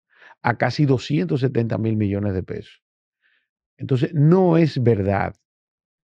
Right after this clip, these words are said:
¿verdad? Que tú, utilizando los recursos públicos para hacer política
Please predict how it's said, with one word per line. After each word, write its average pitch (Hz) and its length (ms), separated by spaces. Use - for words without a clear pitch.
¿verdad? 139 360
Que 120 120
tú, 156 340
utilizando 139 680
los 147 160
recursos 131 460
públicos 127 420
para 113 220
hacer 131 400
política 104 880